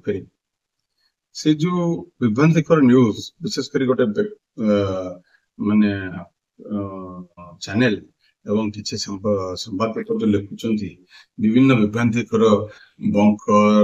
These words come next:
ଏବଂ ବିଭିନ୍ନ, ବିଭିନ୍ନ ଦେଖୁଛି ମିଡିଆରେ, ମତେ ଦୁଃଖ ଲାଗୁଛି ଯେ ମିଡିଆ ମାନଙ୍କୁ ସଦ୍ବୁଦ୍ଧି ଦିଆଯାଉ ଯେ ମୁଁ ଓଡ଼ିଶାର ସାଂଗଠନିକ ସମ୍ପାଦକ ଥିଲି, ବିଭିନ୍ନ, ଅ, ନେତାମାନେ ଆସୁଥିଲେ, ଓଡ଼ିଶାର କର୍ମୀମାନେ ଆସୁଥିଲେ,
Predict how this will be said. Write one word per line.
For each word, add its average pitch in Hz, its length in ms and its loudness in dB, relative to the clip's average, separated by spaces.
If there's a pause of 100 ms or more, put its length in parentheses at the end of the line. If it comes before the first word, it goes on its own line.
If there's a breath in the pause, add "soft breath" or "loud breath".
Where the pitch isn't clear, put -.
(500 soft breath)
ଏବଂ 113 240 0
ବିଭିନ୍ନ, 139 300 8
ବିଭିନ୍ନ 156 240 8
ଦେଖୁଛି 139 300 6
ମିଡିଆରେ, 120 320 6
ମତେ 165 200 2
ଦୁଃଖ 127 360 -2
ଲାଗୁଛି 170 320 6
ଯେ 165 140 4
ମିଡିଆ 135 280 6
ମାନଙ୍କୁ 156 280 2
ସଦ୍ବୁଦ୍ଧି 123 440 2
ଦିଆଯାଉ 120 360 6 (720)
ଯେ 160 120 0
ମୁଁ 143 240 6 (140)
ଓଡ଼ିଶାର 135 320 2
ସାଂଗଠନିକ 117 460 -4
ସମ୍ପାଦକ 107 400 -6
ଥିଲି, 101 360 -12 (280)
ବିଭିନ୍ନ, 123 380 2 (640 loud breath)
ଅ, 117 60 0 (600)
ନେତାମାନେ 117 500 4
ଆସୁଥିଲେ, 104 480 -2 (640)
ଓଡ଼ିଶାର 104 320 -2
କର୍ମୀମାନେ 101 440 0
ଆସୁଥିଲେ, 92 500 -8